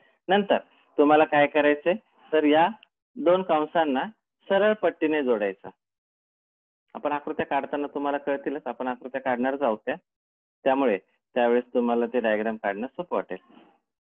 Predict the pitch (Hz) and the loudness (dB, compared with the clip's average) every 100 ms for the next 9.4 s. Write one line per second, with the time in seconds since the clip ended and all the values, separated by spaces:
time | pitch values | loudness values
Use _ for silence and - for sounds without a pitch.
0 | _ _ _ _ _ 156 170 - 123 151 | _ _ _ _ _ -2 0 0 4 4
1 | 156 - 127 135 135 135 127 202 _ _ | 2 2 4 2 2 2 2 -4 _ _
2 | 98 - 120 117 110 107 104 160 220 _ | -6 -2 -2 -2 0 -2 -2 -4 -6 _
3 | _ - 113 113 107 107 101 110 180 - | _ -2 0 0 0 0 0 0 0 -2
4 | _ - 107 101 - 92 - 80 80 - | _ -2 0 0 -4 -10 -8 -12 -8 -8
5 | 98 - 165 180 117 123 214 - 160 120 | -4 -2 -2 0 0 0 -4 0 2 2
6 | 98 85 - _ _ 120 113 - _ 127 | -2 -8 -14 _ _ -2 -2 -8 _ -2
7 | 131 123 123 123 120 143 131 127 123 - | 0 0 0 0 -2 -2 -2 -2 -2 -4
8 | _ _ _ 110 123 123 117 117 117 123 | _ _ _ -2 2 4 2 2 0 0
9 | 117 117 123 | 0 -2 -2